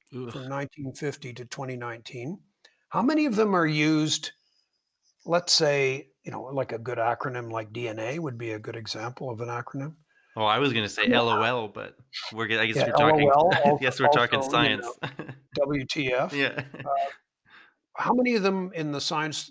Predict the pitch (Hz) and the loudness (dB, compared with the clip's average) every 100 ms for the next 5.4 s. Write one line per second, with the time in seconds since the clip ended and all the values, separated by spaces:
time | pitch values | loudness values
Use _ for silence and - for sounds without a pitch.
0 | - 151 151 139 139 139 135 135 135 147 | -4 -2 -2 -4 -6 -6 -2 -2 -2 -4
1 | 147 - 147 196 214 - 156 160 160 165 | -6 -6 -2 0 0 -2 -2 0 0 -2
2 | _ _ - 147 143 180 190 233 185 196 | _ _ -8 -4 0 2 2 0 -4 -2
3 | 175 175 190 160 - 160 - 135 127 107 | -2 -2 -4 -6 -6 -6 -6 -6 -6 -6
4 | 98 _ _ - 180 156 147 139 131 110 | -12 _ _ 2 2 4 2 2 -4 -8
5 | 127 104 - | -10 -12 -18